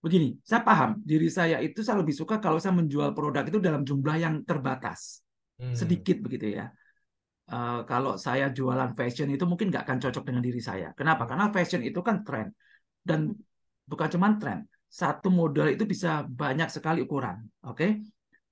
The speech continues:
Speaker 1: Dan banyak sekali model, jadi jumlahnya itu akan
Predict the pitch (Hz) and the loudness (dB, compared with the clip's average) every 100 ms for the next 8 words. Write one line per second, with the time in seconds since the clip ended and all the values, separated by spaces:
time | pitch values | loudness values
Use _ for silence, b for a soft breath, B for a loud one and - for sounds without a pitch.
0 | _ - 190 214 214 - - _ _ _ | _ -2 4 4 4 -2 -16 _ _ _
1 | _ _ - 214 226 226 - 220 214 202 | _ _ -8 4 6 6 4 6 8 8
2 | 160 135 180 185 175 165 160 156 170 165 | 6 4 2 2 4 4 4 4 2 2
3 | 247 247 - 214 | 2 2 4 2